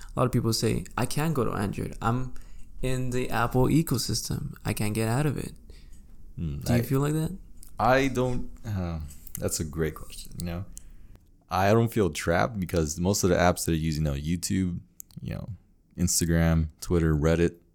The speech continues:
Speaker 2: I can get those on Android.
Speaker 1: They're cl-, uh, cross-platform, yes.
Speaker 2: Yeah, cross-platform. I've just recently got into the smart home, and I've been using HomeKit.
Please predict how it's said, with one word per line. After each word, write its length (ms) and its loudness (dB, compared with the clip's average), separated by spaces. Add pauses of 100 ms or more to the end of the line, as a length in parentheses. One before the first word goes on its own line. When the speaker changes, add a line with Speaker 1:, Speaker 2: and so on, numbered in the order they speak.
(200)
Speaker 2:
I 100 -6
can 120 -2
get 160 0
those 160 0
on 140 -4
Android. 440 -8
Speaker 1:
They're 160 2
cl-, 400 -8
uh, 140 2
cross-platform, 880 0
yes. 240 0
Speaker 2:
Yeah, 140 0
cross-platform. 880 -4 (520)
I've 300 2
just 340 4
recently 380 2
got 240 6
into 220 2
the 100 -6
smart 380 4
home, 340 4 (580)
and 140 0
I've 100 2
been 160 4
using 260 6
HomeKit. 480 4